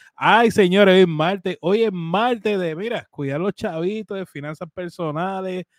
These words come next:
mentalidad, muchas cositas. Y cuando hablamos de estos temas los martes, ¿saben que tenemos quién? A nuestra amiga, la colega, la coach, Rosanín Camacho de Planificación Finanzas. Saludos, Rosanín.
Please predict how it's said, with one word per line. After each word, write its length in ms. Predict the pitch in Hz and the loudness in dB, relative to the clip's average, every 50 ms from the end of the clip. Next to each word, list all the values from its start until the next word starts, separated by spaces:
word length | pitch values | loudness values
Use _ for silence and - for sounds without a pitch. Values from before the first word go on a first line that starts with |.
| _ _ _ _ | _ _ _ _
mentalidad, 1080 | 123 139 151 156 151 147 - - 143 143 135 131 131 131 135 156 175 180 185 185 175 170 | _ -12 -10 -10 -10 -12 -12 -14 -14 -12 -12 -10 -10 -8 -4 -2 -2 -2 -2 -2 -2 -4
muchas 360 | 160 151 151 156 - 175 165 | -6 -8 -10 -10 -10 -12 -12
cositas. 440 | - - 175 170 196 196 - 170 156 - _ _ _ _ _ _ _ _ | -8 -8 -6 -6 -6 -8 -8 -10 -14 -14 _ _ _ _ _ _ _ _
Y 120 | - 156 | -6 -4
cuando 280 | - - 170 165 165 160 | 0 2 0 2 4 2
hablamos 320 | 160 165 175 190 226 240 | 2 2 0 0 0 0
de 60 | 247 | 0
estos 180 | 233 - 220 - | 0 -2 -4 -4
temas 320 | _ 208 226 214 214 202 185 | _ -2 -2 0 0 0 0
los 240 | 165 151 - _ _ | 0 -4 -6 _ _
martes, 380 | 165 190 214 196 - - 156 - | -4 -4 -4 -4 -6 -10 -12 -10
¿saben 260 | - 151 156 180 175 | -8 -8 -8 -8 -8
que 120 | - 190 | -8 -8
tenemos 280 | 175 175 180 180 175 156 | -6 -6 -6 -6 -8 -6
quién? 260 | - 220 240 247 240 _ _ _ _ _ _ _ _ _ _ | -6 -6 -8 -8 -10 _ _ _ _ _ _ _ _ _ _
A 140 | - 143 170 | -10 -6 -4
nuestra 300 | 190 180 - - 185 165 | -4 -4 -4 -2 -4 -2
amiga, 320 | 165 185 220 247 240 226 | -2 -4 -4 -2 -2 -2
la 100 | 208 190 | -4 -4
colega, 680 | 175 - 175 170 190 233 247 226 175 139 98 98 - _ _ _ _ _ _ | -2 0 0 0 0 0 -2 -2 -2 -4 -6 -8 -16 _ _ _ _ _ _
la 160 | 165 180 170 | -10 -10 -10
coach, 640 | - - 202 226 262 285 269 185 - - - - _ _ _ _ _ _ _ _ _ _ _ | -4 0 2 2 2 2 0 -6 -8 -14 -20 -20 _ _ _ _ _ _ _ _ _ _ _
Rosanín 440 | _ 170 165 156 - 202 185 208 208 - | _ -6 -6 -4 -6 -6 -6 -6 -8 -8
Camacho 500 | - 214 196 180 185 185 175 - - 175 | -6 -6 -6 -4 -4 -6 -6 -8 -8 -8
de 80 | 165 | -6
Planificación 640 | 151 165 156 156 151 143 - 143 135 151 143 147 151 | -6 -6 -6 -6 -6 -8 -10 -12 -10 -8 -8 -8 -8
Finanzas. 640 | 147 - 156 139 120 131 139 - - 123 - _ _ | -8 -10 -10 -10 -12 -14 -18 -16 -18 -20 -20 _ _
Saludos, 300 | - 143 123 135 156 156 | -16 -10 -6 -6 -4 -4
Rosanín. 320 | 160 139 147 151 160 147 | -6 -8 -8 -10 -10 -10